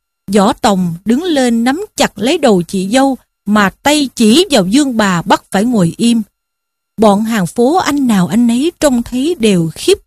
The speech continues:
kinh hồn vía, đều nơm nớp nhìn mà không dám thở. Võ Tòng lại nói rằng: "Các vị cao lân không việc gì mà phải sợ. Tôi tuy là một anh lỗ mãn, chết cũng không cần.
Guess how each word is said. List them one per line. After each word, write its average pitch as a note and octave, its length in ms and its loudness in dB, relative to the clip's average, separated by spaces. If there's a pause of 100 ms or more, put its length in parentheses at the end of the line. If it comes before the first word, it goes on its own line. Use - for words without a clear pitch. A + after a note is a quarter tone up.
kinh D#4+ 200 0
hồn G3+ 440 2
vía, B3 340 0 (340)
đều F#3 280 2
nơm A3+ 400 2
nớp D4+ 240 -2
nhìn G#3 260 2
mà E3+ 200 0
không D4 420 -2
dám D4+ 260 -2
thở. G#3 420 0 (840)
Võ G#3 180 4
Tòng G3+ 260 0
lại F3 160 -2
nói A3+ 280 -2
rằng: F3+ 260 -2 (880)
"Các F4+ 180 -2
vị G3 260 0
cao A#3+ 160 4
lân A#3+ 260 2
không D4+ 320 -2
việc G#3 220 -2
gì G#3+ 220 2
mà G3 140 2
phải G3+ 200 -2
sợ. G3+ 440 0 (560)
Tôi D#4 220 4
tuy E4 160 2
là A#3 180 2
một F3+ 220 0
anh C#4 140 0
lỗ A3+ 320 4
mãn, A3 380 -2 (180)
chết G4 320 0
cũng G#3+ 160 2
không E4 280 -2
cần. F#3 320 2